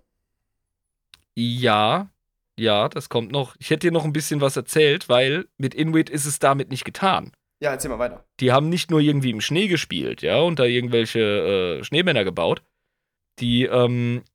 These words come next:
Speaker 1: haben, äh, die Fähigkeit, diejenigen zu überfallen und zu unterwerfen, die was wissen oder können, was man selber nicht weiß oder kann, perfektioniert. Also deren Clans gehen aufeinander los.
Speaker 2: Ah, okay. Also Sklaverei ist da auch nicht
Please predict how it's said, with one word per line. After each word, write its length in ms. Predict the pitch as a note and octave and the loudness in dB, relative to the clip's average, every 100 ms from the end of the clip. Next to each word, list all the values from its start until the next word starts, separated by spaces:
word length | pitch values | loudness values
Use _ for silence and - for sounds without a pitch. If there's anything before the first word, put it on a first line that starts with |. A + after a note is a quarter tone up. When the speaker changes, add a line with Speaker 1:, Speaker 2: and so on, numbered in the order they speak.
| _ - | _ -6
Speaker 1:
haben, 560 | A#2 A2+ B2+ D#3 F3 - _ _ _ | 2 2 2 -6 -10 -16 _ _ _
äh, 200 | B2+ C3 | 0 0
die 240 | B2 A#2+ A#2 | -2 -8 -10
Fähigkeit, 1000 | - - C3 C3 - D3 D3+ D3 - - _ | -6 -2 0 0 0 2 2 -2 -14 -18 _
diejenigen 500 | D3 C#3+ D#3+ D#3 D3+ | -4 0 2 2 -2
zu 120 | C#3+ C#3+ | -4 -2
überfallen 560 | B2+ A2+ C3 C3+ C#3+ | 0 2 2 2 2
und 120 | C#3 | -2
zu 100 | - C3 | -4 -4
unterwerfen, 680 | A#2 A2 A#2 C3+ A#2 G2 | -2 2 2 2 -4 -6
die 180 | G#2+ G#2 | -6 -4
was 200 | G#2 - | -4 -4
wissen 340 | C3+ C#3+ A#2+ | -4 -2 -2
oder 180 | E2 D#2+ | -2 -4
können, 480 | - D#3 F3 G#2 D2+ | -2 -2 -2 -4 -8
was 160 | D#2 - | -10 -10
man 100 | F2 | -4
selber 280 | A2+ F#2+ | -2 0
nicht 220 | F2 G2 - | 0 0 0
weiß 240 | F#2+ E2 | 0 -2
oder 140 | F#2 F2 | -6 -4
kann, 360 | - G2 E3+ - _ _ _ | -2 -2 -4 -10 _ _ _
perfektioniert. 760 | B2 A2 A2 - G2+ G#2+ - _ _ _ _ _ _ _ _ _ _ - | -2 0 -2 -4 -6 -6 -8 _ _ _ _ _ _ _ _ _ _ -4
Also 220 | G#2 A2+ | -2 0
deren 520 | A#2 A#2 A2+ A2 G#2 | 0 0 -2 -6 -6
Clans 440 | - C3+ G2+ F2 | -2 0 0 -2
gehen 220 | - G2 F#2+ | -4 -2 -2
aufeinander 400 | F#2+ G2 F2+ E2+ | -2 -2 -4 -4
los. 380 | F2 - - _ _ _ _ _ - _ - | -6 -10 -20 _ _ _ _ _ -20 _ -12
Speaker 2:
Ah, 640 | C#3+ F#3 A3+ G3+ C3+ A#2 | -8 -4 -2 0 -2 -4
okay. 340 | B2+ F3 E3+ B2+ | -6 -4 -4 -2
Also 220 | C#3+ F3 | -2 0
Sklaverei 460 | E3 F#3 F3+ D#3 E3 | 0 0 0 0 -2
ist 120 | G3 | -2
da 60 | E3+ | -2
auch 200 | D3+ D#3 | -2 -4
nicht 500 | E3+ F3+ - - - | -8 -8 -10 -18 -20